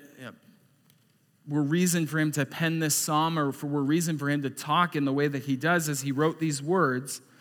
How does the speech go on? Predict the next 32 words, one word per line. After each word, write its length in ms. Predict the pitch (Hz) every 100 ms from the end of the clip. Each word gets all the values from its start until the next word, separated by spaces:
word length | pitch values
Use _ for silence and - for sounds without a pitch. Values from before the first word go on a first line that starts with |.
| - - -
we 100 | 202
see 260 | 160 - 208
that 180 | 175 -
his 340 | 165 147 131
rescue 600 | 127 139 190 190 - 151 139
is 220 | 139 127
the 120 | 147
reason 520 | 127 156 175 143 131
for 180 | 123 139
his 220 | 131 123
thanksgiving. 800 | - 131 123 - 147 123 107 101 - -
Right 180 | 160 185
off 140 | 165
the 80 | 160
beginning, 360 | 147 147 139
he 80 | 143
says, 220 | 127 135 135
"I 80 | 165
will 160 | 170
extol 720 | 147 - - - - 202 208 165
you," 160 | 131
or, 100 | 131
"I 80 | 143
will 140 | 143
exalt 640 | 139 135 123 135 175 - 120
you. 100 | 113
I 80 | 147
will 160 | 143
lift 420 | 139 185 220 -
you 220 | 180 202 180
up, 240 | 123 -
God." 320 | 131 113 131